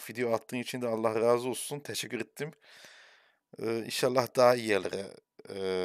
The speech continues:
daha iyi yerlere bulursun. Teşekkür ettim. Arkadaşlar, izlediğiniz için, e, çok teşekkür ederim. Böyleydi video. Video atmak isterseniz, e, bana atabilirsiniz. E, benim Discord, e, kanalım var.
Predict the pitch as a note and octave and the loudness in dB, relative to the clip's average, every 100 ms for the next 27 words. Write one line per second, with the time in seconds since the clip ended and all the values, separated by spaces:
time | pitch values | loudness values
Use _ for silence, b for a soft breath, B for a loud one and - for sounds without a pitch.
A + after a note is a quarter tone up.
0 | F2+ F2+ G#2+ G#2 G#2+ F#2+ F#2 F#2+ F2+ F#2 | -4 -2 2 2 2 -4 -4 -4 -4 -8
1 | - - C#3+ - _ _ _ _ _ - | -12 -12 -14 -16 _ _ _ _ _ -12
2 | G#2 - G#2 F#2+ - - C3 _ B B | -8 -8 -8 -10 -12 -14 -16 _ B B
3 | B B B - - G2+ A2+ - C#3 D#3+ | B B B -10 -4 -2 -2 -2 -2 -4
4 | A2+ A2 A2+ A#2+ C3+ A#2 D3 - A#2+ A2 | -6 -6 -4 -2 -6 -6 -6 -6 -4 -4
5 | A2 A#2+ - A#2 C3 D3 A#2 G#2 C#3 E3 | -4 -8 -6 -6 -6 -2 -2 -2 -4 -10
6 | b b b b b _ _ A2+ A2 C3 | b b b b b _ _ 2 4 4
7 | E3+ - A2 G#2+ C#3 G#3+ G3 _ _ _ | 2 -2 -6 -4 -4 -6 -14 _ _ _
8 | _ _ - - B2 D3 C#3 D#3 D#3+ - | _ _ -18 -14 -6 0 0 0 -6 -2
9 | F3+ - A#2 D3 - - - _ - G#2+ | -2 -2 -4 -6 -8 -16 -20 _ -6 -2
10 | G#2 G#2 G2+ G2+ F#2+ A2+ B2 - C3 C3+ | 0 0 -2 -4 -2 -2 0 -2 -4 -4
11 | C#3 G#2+ B2+ D3+ - b b b b b | -6 -8 -8 -10 -14 b b b b b
12 | _ _ _ - G#2 G#2 G2+ A2+ C#3 C#3 | _ _ _ -14 -8 -6 -2 -2 0 -4
13 | C#3+ D#3+ D#3 C3+ C3+ - C#3 C#3+ D#3 C3 | -4 -4 -4 -2 -2 0 2 2 2 0
14 | D#3+ | -2